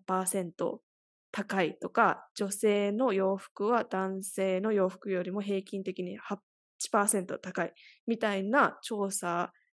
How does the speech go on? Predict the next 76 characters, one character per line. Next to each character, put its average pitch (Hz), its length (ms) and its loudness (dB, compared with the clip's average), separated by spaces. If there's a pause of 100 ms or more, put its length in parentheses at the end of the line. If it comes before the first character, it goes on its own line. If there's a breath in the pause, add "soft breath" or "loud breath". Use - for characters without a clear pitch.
結 247 200 2
果 170 140 -6
が 160 260 -2 (440)
出 214 80 6
さ 269 140 6
れ 247 100 8
て 196 140 -2
る 175 120 -4
ん 170 40 -6
で 165 100 -8
す - 80 -6
よ 180 60 -2
ね。 196 80 -2
二 226 160 0
千 294 220 2
十 233 260 2
五 247 140 0
年 208 260 0
な 180 140 0
ん 180 80 -4
で、 190 260 0
ま 208 80 -2
あ、 196 60 -4
ち 240 100 -8
ょ 262 60 -8
っ - 20 -20
と 202 100 -6
前、 202 120 -4
八 202 260 -6
年 247 220 0
前 269 160 4
だ 202 80 2
か - 100 -2
ら - 80 0
ち - 100 -6
ょ - 20 -10
っ - 20 -12
と 214 80 -2
古 226 260 0
い 214 140 0
デ 190 180 4
ー 185 80 -4
タ 185 100 -2
な 180 200 -2
ん 170 80 -4
で 165 120 -4
す - 120 -10
け 170 140 -6
ど、 180 440 4
で、 349 80 2
そ 349 140 4
の 339 100 4
時 330 320 0
に、 311 260 2
ま 214 140 2
あ、 - 80 0
お 202 100 6
洋 226 260 6
服 - 260 -8
も 185 120 -6
だ 180 140 0
し、 247 480 2 (240 loud breath)
さ 214 120 2
っ - 80 -4
き 170 120 -4
言 170 40 -4
っ - 20 -10
た - 120 -2
カ - 160 -6
ミ 180 160 -2
ソ 185 160 -6
リ 165 140 -4
と - 140 -8
か、 233 420 4 (400 loud breath)
キ 214 120 -4
ッ - 40 -4